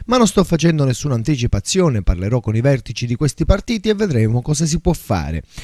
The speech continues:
Ancora Lombardo comunque sta al suo posto e parla di rimpastino,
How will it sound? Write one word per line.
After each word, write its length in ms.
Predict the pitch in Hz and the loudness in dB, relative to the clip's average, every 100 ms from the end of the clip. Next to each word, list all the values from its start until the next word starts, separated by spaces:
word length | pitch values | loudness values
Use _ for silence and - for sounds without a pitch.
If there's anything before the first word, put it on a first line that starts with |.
| - - - | -16 -18 -2
Ancora 320 | 285 269 240 | 0 4 6
Lombardo 540 | 233 220 165 156 156 156 | 6 4 6 6 4 4
comunque 500 | 170 135 107 110 107 | 2 0 0 0 2
sta 140 | - | 2
al 100 | 113 | 0
suo 160 | - 151 | 2 2
posto 400 | 214 175 - 95 | 4 4 2 -4
e 80 | - | 0
parla 320 | 110 110 104 | 2 2 0
di 140 | 104 107 | -2 0
rimpastino, 800 | 143 120 117 - 220 214 151 | 0 2 2 0 0 2 4